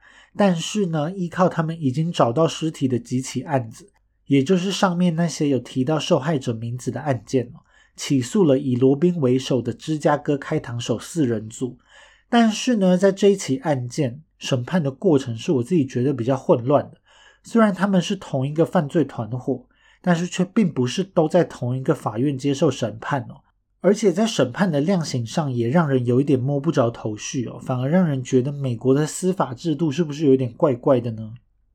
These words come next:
审判中最受瞩目的自然就是被大家当成主谋的罗宾嘛。这一起案件呢，因为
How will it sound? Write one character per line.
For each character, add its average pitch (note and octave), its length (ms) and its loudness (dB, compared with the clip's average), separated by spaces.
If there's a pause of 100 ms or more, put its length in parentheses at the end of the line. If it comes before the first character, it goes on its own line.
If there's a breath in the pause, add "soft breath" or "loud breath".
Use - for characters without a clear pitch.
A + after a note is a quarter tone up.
(120)
审 C#3+ 240 0
判 G3 240 2
中 G3 220 -2
最 F#3+ 200 4
受 F3+ 240 2
瞩 C3 220 0
目 D3+ 220 0
的 B2 100 0
自 D#3 220 -2
然 B2+ 140 2
就 C#3 120 -6
是 D3 140 -6
被 F3 120 2
大 D#3 220 2
家 D3 160 2
当 D3+ 200 0
成 C3+ 200 -4
主 B2 220 0
谋 A#2 180 -4
的 D3 100 4
罗 B2+ 240 2
宾 B2+ 240 -2
嘛。 B2 220 -6 (400 soft breath)
这 C4 160 6
一 B3 40 6
起 - 220 -2
案 F3 240 0
件 D#3 240 0
呢， C3 160 -2
因 D#3+ 200 -4
为 F3+ 80 0